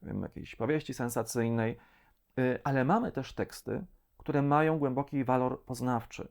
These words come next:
które pokazują tak naprawdę prawdę o nas samych, gdzie to niewiadome, nierozpoznawalne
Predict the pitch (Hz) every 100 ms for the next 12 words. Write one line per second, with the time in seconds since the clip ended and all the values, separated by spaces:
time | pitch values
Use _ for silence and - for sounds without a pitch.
0 | _ _ _ _ _ - 143 147 - 139
1 | 143 151 151 147 151 - _ - - _
2 | _ 147 151 151 151 156 143 139 135 139
3 | - _ _ _ _ _ _ _ _ _
4 | - 175 165 151 156 - 165 156 - -
5 | - 165 160 110 76 - _ _ _ _
6 | _ 131 123 131 131 127 - 147 - 165
7 | 160 143 127 143 208 123 120 127 127 -
8 | 123 127 123 156 143 117 117 185